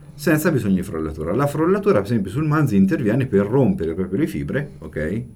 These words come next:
E, e fo-, e renderla tenera. Il bisonte già dal secondo giorno dopo l'abbattimento è già tenerissimo.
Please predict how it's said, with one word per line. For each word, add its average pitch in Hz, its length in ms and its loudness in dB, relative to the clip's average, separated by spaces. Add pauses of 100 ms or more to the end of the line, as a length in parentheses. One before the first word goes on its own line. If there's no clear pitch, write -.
(120)
E, 156 280 -2
e 160 120 0
fo-, - 220 -10
e 156 180 6
renderla 90 480 2
tenera. 73 480 -6
Il 113 100 -4
bisonte 123 420 -2
già 98 120 0
dal 78 180 -4
secondo 101 360 -2
giorno 76 320 -6
dopo 85 180 -6
l'abbattimento 76 640 -6
è 98 60 -2
già 76 240 -6 (160)
tenerissimo. 71 800 -8